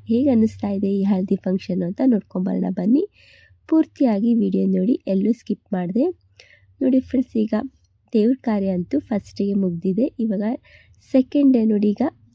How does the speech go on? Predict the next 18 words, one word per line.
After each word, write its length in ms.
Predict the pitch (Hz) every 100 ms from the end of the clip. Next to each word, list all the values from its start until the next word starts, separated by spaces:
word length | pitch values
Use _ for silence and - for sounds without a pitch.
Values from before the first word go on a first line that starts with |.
| -
ಹಲ್ದಿ 340 | - 233 202 202
ಫಂಕ್ಷನ್ನು 520 | - 202 - 190 214
ನಡೀತಾ 460 | 196 175 196 - 185
ಇದೆ. 220 | 185 226 - - _ _ -
ಎಲ್ಲರೂ 420 | 202 202 196 - _ 220
ಯಾವ 220 | 190 190
ರೀತಿಯಾಗಿ 580 | 202 202 - 190 185 214 214
ರೆಡಿ 320 | 170 170 196
ಆಗಿದ್ದಾರೆ, 560 | 196 185 180 170 185 196 - _ _ _ _ -
ಎಲ್ಲೋ 280 | 214 202 240
ಎಲ್ಲೋ 260 | 233 202 190
ಡ್ರೆಸ್ 320 | 185 180 -
ಹಾಕ್ಕೊಂಡು 520 | 190 180 - 185 202 240 _ _ _ _ _ _ _ _
ತುಂಬಾ 260 | 220 208 196 240
ಎಲ್ಲರೂ 300 | 214 185 202
ಚೆನ್ನಾಗಿ 400 | - 208 196 -
ಕಾಣಿಸ್ತಾ 480 | 196 196 - - 190
ಇದ್ದಾರೆ. 320 | 185 180 233